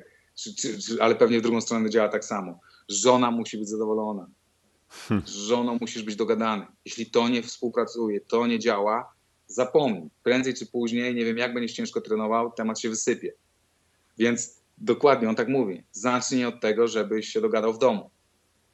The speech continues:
Speaker 1: I wtedy jest sytuacja i dopiero możesz liczyć na jakikolwiek sukces”. Pierwszą rzecz, jaką podaję, jeśli chodzi o, nie to, jaką masz technikę, nie, czy biegasz szybko, czy to, czy tamto, background i tak dalej. Nie.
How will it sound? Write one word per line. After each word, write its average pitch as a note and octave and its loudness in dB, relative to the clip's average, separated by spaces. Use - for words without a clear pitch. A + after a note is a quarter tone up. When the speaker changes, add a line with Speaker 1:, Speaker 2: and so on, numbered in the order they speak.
Speaker 1:
I G2+ -8
wtedy B2 6
jest G#2+ 6
sytuacja G#2+ 0
i G#2 -6
dopiero A2 2
możesz G#2+ -4
liczyć G#2+ -8
na A2 -4
jakikolwiek G#2 -12
sukces”. - -4
Pierwszą C#3 4
rzecz, B2+ 2
jaką G#2 -4
podaję, A2 0
jeśli G#2+ -6
chodzi G#2+ -4
o, G#2+ -4
nie D#3 -2
to, F#2+ -4
jaką A2 -2
masz G#2+ 0
technikę, B2 0
nie, G#2 -4
czy - -12
biegasz A2 0
szybko, A2+ -2
czy - -10
to, A2+ 2
czy B2 -4
tamto, A#2 -4
background G#2 -2
i F#2+ -20
tak F#2+ -8
dalej. F#2+ -4
Nie. C#3 -8